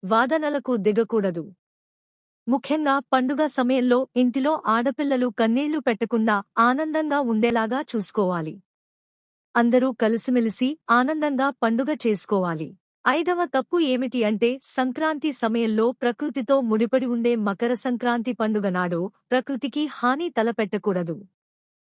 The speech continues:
పండుగ రోజు ఎవరు పొరపాటున కూడా చెట్లు నరకకూడదు. అలా చేస్తే పాపం మన వెంటే వస్తుందని చెబుతారు.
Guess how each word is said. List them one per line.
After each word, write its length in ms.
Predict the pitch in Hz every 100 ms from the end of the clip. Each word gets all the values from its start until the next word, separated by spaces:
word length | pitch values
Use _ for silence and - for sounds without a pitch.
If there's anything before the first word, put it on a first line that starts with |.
| _ _ -
పండుగ 320 | 269 302 277
రోజు 300 | 285 311 294
ఎవరు 360 | 311 233 240 302
పొరపాటున 600 | 262 254 262 254 254 254
కూడా 360 | 247 226 233 - 269
చెట్లు 260 | 247 311
నరకకూడదు. 800 | 320 214 214 233 214 190 175 151 - _ _ _ _ _ _ _ _ -
అలా 200 | 220 226
చేస్తే 480 | 233 233 - 240 262
పాపం 460 | - 240 254 285 262
మన 160 | 233
వెంటే 360 | 247 254 240 311
వస్తుందని 580 | 240 226 277 262 262 294
చెబుతారు. 640 | - 185 180 185 170 180